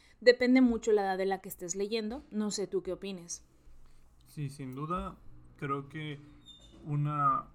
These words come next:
Speaker 2: una novela o una película, en este caso que, que es ambos un libro y tiene su adaptación,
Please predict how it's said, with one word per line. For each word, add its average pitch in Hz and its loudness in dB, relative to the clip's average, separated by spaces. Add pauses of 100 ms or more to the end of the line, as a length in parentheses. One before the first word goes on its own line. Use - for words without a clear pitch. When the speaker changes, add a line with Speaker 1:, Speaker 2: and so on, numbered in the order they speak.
(380)
Speaker 2:
una 151 -2
novela 135 -4
o 147 -16
una 139 -8
película, 117 -10
en 117 -10
este 120 -18
caso 123 -16
que, 113 -18 (320)
que 131 -12
es 120 -16
ambos 123 -10
un 131 -14
libro 123 -12
y 113 -10
tiene 120 -14
su - 0
adaptación, 147 -10